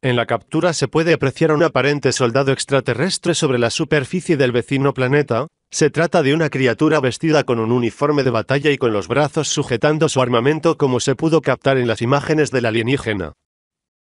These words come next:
Este hecho generó tal polémica que algunos científicos han intervenido ante el hecho,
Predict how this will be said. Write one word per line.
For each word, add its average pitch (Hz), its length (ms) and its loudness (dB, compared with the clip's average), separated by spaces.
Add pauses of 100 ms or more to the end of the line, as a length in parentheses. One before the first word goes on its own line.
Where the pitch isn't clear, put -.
(140)
Este 156 320 0
hecho 160 200 -2
generó 127 360 0
tal 156 180 -2
polémica 160 560 0
que 143 120 0
algunos 127 380 0
científicos 143 680 -2
han 123 100 2
intervenido 131 640 0
ante 127 200 0
el 113 120 0
hecho, 151 420 0